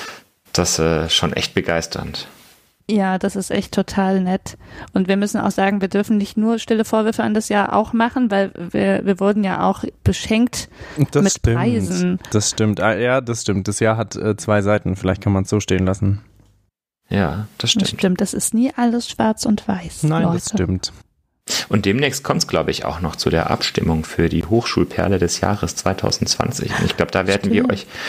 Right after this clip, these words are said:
Speaker 1: alle
Speaker 3: Oh,
Speaker 1: noch
Speaker 3: ja.
Speaker 1: einmal auffordern, für uns abzustimmen. Wenn die Abstimmseiten eröffnet sind, dann möchte ich, dass wir die Swing States für uns gewinnen.
Speaker 3: <laughs> Mindestens.
Speaker 1: Dieses
Speaker 2: Ja,
Speaker 1: Jahr.
Speaker 2: das wär cool.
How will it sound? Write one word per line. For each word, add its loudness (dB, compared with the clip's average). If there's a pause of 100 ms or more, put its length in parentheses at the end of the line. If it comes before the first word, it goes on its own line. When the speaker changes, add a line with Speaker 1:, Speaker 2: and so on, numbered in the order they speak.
(340)
Speaker 1:
alle 0 (240)
Speaker 3:
Oh, 0
Speaker 1:
noch 4
Speaker 3:
ja. 2
Speaker 1:
einmal 2 (240)
auffordern, 0
für 0
uns 0
abzustimmen. 0
Wenn 2
die 0
Abstimmseiten 0
eröffnet 0
sind, -2
dann 0 (440)
möchte 2
ich, 2
dass 0
wir 0 (260)
die -2
Swing 0
States -2
für 0
uns 0
gewinnen. -4
Speaker 3:
<laughs> 2 (540)
Mindestens. 0
Speaker 1:
Dieses -
Speaker 2:
Ja, 0
Speaker 1:
Jahr. 2
Speaker 2:
das -2
wär 2 (180)
cool. -2